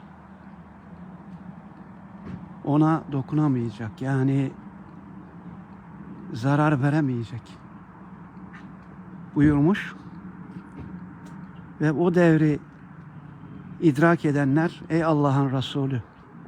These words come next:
biz o devri idrak ettik." diyerek Allah Resulü sallallahu aleyhi ve sellemin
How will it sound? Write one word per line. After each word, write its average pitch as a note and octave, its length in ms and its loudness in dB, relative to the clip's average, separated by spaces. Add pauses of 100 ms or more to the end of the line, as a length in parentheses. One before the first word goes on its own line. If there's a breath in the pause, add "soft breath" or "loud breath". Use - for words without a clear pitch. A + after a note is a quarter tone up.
(720)
biz E3 200 6
o E3+ 240 4
devri D#3 480 6 (1500)
idrak D3+ 460 6
ettik." - 500 -4 (1700)
diyerek D3+ 500 4
Allah C#3+ 400 4
Resulü C#3 480 0 (640)
sallallahu D3 840 2
aleyhi C3 320 0
ve B2+ 80 -2
sellemin C3+ 480 0